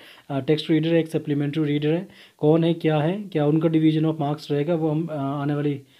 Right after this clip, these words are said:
नेक्स्ट, mm, स्लाइड्स में देखते हैं। हाँ, ये तो हमने देखा, एक आउटलाइन ब्रॉडली देखा, डिवीजन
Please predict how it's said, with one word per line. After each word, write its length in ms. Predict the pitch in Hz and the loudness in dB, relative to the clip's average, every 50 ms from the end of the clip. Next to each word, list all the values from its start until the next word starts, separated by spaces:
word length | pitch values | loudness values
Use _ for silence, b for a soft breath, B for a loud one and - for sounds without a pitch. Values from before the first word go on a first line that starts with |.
| b b b b b 135 | b b b b b 0
नेक्स्ट, 280 | 143 156 156 156 - | 0 0 0 0 -6
mm, 880 | - - _ _ _ _ - 165 143 139 135 131 131 131 127 139 147 - | -16 -20 _ _ _ _ -14 -10 -8 -6 -6 -6 -8 -8 -12 -14 -14 -6
स्लाइड्स 260 | - 147 147 151 151 | -2 2 2 2 4
में 120 | 151 151 135 | 2 2 2
देखते 300 | 139 135 131 135 - 170 | 2 2 2 0 -4 -4
हैं। 160 | 196 226 233 - _ _ | -4 -4 -8 -14 _ _
हाँ, 160 | 123 120 143 160 | -16 -10 -6 -2
ये 120 | 156 165 | -2 0
तो 100 | 160 185 | 0 0
हमने 180 | 180 180 180 170 | 0 0 0 0
देखा, 260 | 170 170 175 180 196 | 0 -2 -2 0 -2
एक 240 | 196 190 196 - 185 | -2 -2 -2 -2 -2
आउटलाइन 600 | 175 165 156 151 151 156 160 165 170 175 175 170 | 0 2 2 0 0 0 0 0 0 0 0 0
ब्रॉडली 320 | 151 151 147 147 156 165 156 | 2 2 2 2 0 -2 -2
देखा, 220 | 160 160 160 175 | -2 -2 -2 -4
डिवीजन 520 | 160 147 139 135 147 147 160 170 170 175 | -4 -4 -2 -2 -2 0 0 0 -2 -2